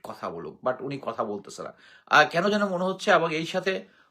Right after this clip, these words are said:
ভারতের মিডিয়া তাদেরকে সাপোর্ট দিতেছে। এবং কয়েকদিন আগে যখন শোভাবর্ধন সিংলা বলল যে শুধু,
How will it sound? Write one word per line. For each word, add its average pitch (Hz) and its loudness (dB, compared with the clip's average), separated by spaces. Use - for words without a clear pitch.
ভারতের 170 2
মিডিয়া 147 -4
তাদেরকে 156 -2
সাপোর্ট 147 -8
দিতেছে। 143 -6
এবং 127 -2
কয়েকদিন 127 0
আগে 139 -2
যখন 135 -6
শোভাবর্ধন 135 -6
সিংলা 131 0
বলল 120 0
যে 117 -4
শুধু, 170 2